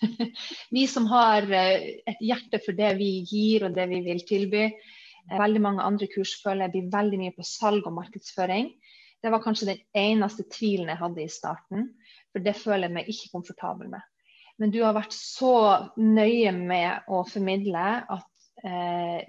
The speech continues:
vi, vi deler vår kunnskap for å hjelpe andre. Og når man kommer fra det stedet, så er det ikke skummelt å selge kurset sitt, fordi man gjør det jo for å hjelpe.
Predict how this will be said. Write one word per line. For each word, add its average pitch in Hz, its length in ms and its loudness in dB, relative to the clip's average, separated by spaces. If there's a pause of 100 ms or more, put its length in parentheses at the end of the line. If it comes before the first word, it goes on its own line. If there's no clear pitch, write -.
(160)
vi, 202 380 0
vi 196 140 0 (140)
deler 190 760 0
vår 175 160 -6 (200)
kunnskap 165 540 -12 (320)
for 220 120 0
å 196 120 -2
hjelpe 175 500 -4
andre. 165 360 -8 (500)
Og 214 60 -2
når 208 60 2
man 208 120 2
kommer 214 240 2
fra 208 140 -4
det 190 180 -2
stedet, 185 500 -2
så - 200 -8
er 190 140 2
det 175 120 -6
ikke 208 160 -8
skummelt 175 800 -8 (600)
å 220 80 -2
selge 190 460 -2 (300)
kurset 196 260 -2
sitt, - 320 -10
fordi 196 200 -2
man 190 240 -2
gjør 185 200 -2
det 170 80 -6
jo 165 40 -8
for 185 260 -6 (120)
å 185 60 -10
hjelpe. 170 460 -12